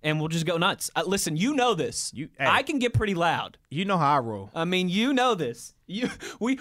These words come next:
Speaker 1: one of our Three Question Thursday questions about a month ago was, "What's your greatest talent, hidden talent in
Speaker 2: Yeah.
Speaker 1: life?" And I said, "Mine is be-" or, no, I said, "What would you be ra-, a ninety-nine rated at in
Speaker 2: Yeah.
Speaker 1: life?"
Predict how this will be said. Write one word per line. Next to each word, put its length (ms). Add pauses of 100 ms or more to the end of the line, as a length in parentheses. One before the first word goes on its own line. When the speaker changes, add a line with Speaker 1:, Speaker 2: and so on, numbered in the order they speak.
Speaker 1:
one 180
of 80
our 100
Three 220
Question 300
Thursday 320
questions 420
about 180
a 40
month 200
ago 200
was, 160
"What's 200
your 80
greatest 380
talent, 400
hidden 240
talent 320
in 80
Speaker 2:
Yeah. 60
Speaker 1:
life?" 240
And 80
I 80
said, 240
"Mine 340
is 120
be-" 260
or, 100 (160)
no, 200 (220)
I 60
said, 140
"What 140
would 120
you 80
be 140
ra-, 180
a 60
ninety-nine 560
rated 320
at 240
in 100
Speaker 2:
Yeah. 120
Speaker 1:
life?" 300